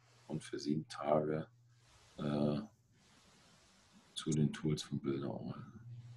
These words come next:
Ja, da würde ich schreiben, du musst dann nur noch deine Mailadresse bestätigen und hast dann, äh, sieben Ta-,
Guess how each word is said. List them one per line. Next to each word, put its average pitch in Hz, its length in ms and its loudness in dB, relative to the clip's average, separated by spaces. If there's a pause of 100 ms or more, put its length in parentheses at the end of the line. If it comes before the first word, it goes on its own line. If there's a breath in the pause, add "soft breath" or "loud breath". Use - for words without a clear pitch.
(4000)
Ja, - 80 -8
da 78 100 0
würde 73 120 2
ich 78 80 0
schreiben, 82 220 2 (560 soft breath)
du 85 80 2
musst 92 280 10
dann 90 160 12
nur 95 320 12
noch 92 220 10
deine 85 280 10
Mailadresse 95 480 8
bestätigen 95 360 10
und 85 140 10
hast 90 260 4
dann, 90 300 10 (480)
äh, 82 380 6 (480)
sieben 170 420 10
Ta-, 175 120 4